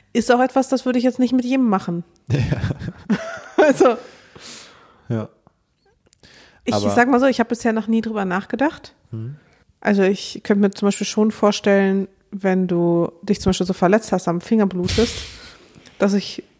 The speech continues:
Speaker 1: da so ein bisschen so dran nuckel
Speaker 2: Ja.
Speaker 1: oder so ein kleines Kussi oder so da drauf gebe.
Speaker 2: Mhm.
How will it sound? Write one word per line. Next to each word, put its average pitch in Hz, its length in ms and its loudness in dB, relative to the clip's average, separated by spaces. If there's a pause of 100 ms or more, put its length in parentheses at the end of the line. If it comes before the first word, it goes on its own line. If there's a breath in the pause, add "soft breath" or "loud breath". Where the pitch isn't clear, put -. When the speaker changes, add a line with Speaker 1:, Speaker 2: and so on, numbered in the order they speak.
(160)
Speaker 1:
da 190 180 2
so 190 120 -4
ein 180 40 -4
bisschen 196 280 -2
so 185 320 -2 (260)
dran 196 340 0
nuckel 208 500 2 (200 loud breath)
Speaker 2:
Ja. 101 240 -2 (880)
Speaker 1:
oder 202 240 2
so 190 80 2
ein 190 60 0
kleines 196 420 0
Kussi 233 320 2
oder 233 180 6
so 226 100 2
da 220 120 4
drauf 220 360 0
gebe. 240 360 2 (180)
Speaker 2:
Mhm. 101 300 -10